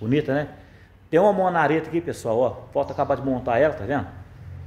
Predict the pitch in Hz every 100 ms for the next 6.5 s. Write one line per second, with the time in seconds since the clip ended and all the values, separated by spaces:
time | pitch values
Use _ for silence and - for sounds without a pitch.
0 | - - - 120 131 131 135 135 147 156
1 | 147 123 165 196 202 127 117 95 - -
2 | - 127 135 165 220 156 139 151 139 123
3 | 117 117 127 117 - 107 - - - -
4 | - - - - - - - - 123 117
5 | 190 196 165 - 127 101 131 151 - 147
6 | 147 139 131 - 85